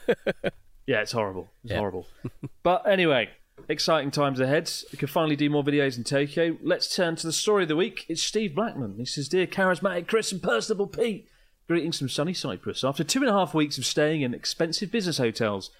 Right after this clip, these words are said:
Speaker 2: I decided to splash out for the last few days of my holiday and book myself into a very posh and very expensive ryokan, an onsen, in the wonderful town of Kinosaki, two and a half hours, uh, from Kyoto.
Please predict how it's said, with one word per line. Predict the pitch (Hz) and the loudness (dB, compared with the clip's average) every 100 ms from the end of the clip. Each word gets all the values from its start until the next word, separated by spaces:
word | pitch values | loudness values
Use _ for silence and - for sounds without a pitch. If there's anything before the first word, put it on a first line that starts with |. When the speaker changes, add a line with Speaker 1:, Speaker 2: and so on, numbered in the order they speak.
| _ _ - | _ _ -2
Speaker 2:
I | 147 175 | 0 0
decided | 196 143 117 104 | 0 0 -2 -4
to | |
splash | - - 160 139 127 | -6 -2 -2 -2 -4
out | 107 - | -4 -6
for | 101 | -6
the | |
last | 101 117 - | -4 -2 -2
few | 123 | 2
days | 113 127 | 2 2
of | |
my | 151 147 | 0 2
holiday | 156 107 98 | 2 0 -6
and | 98 | -2
book | 202 | -2
myself | 170 151 - 147 139 - _ _ - | 0 -2 0 0 -2 -8 _ _ -8
into | 127 123 | -2 0
a | |
very | 127 208 | 2 0
posh | - 120 101 - | 0 0 0 -4
and | 110 | -4
very | 180 | -4
expensive | - - 123 113 127 113 | -6 -4 -4 -4 -6 -2
ryokan, | 139 160 - 98 90 - - | 0 0 0 -6 -6 -12 -4
an | 127 | -2
onsen, | 147 143 98 92 - - _ - | -2 -2 -8 -10 -18 -20 _ -8
in | 110 | -2
the | |
wonderful | 117 190 196 | -2 -2 -4
town | 151 135 120 | -2 0 0
of | 117 - | -4 -4
Kinosaki, | 156 131 127 104 95 90 | -4 -2 -2 -4 -10 -6
two | 151 | -2
and | 147 | 0
a | |
half | 131 127 123 | 0 0 -2
hours, | 110 104 104 - _ _ _ 107 | -2 -4 -6 -14 _ _ _ -4
uh, | 98 - | -4 -4
from | 113 104 - _ | -8 -8 -10 _
Kyoto. | - 170 147 95 | 0 0 0 -6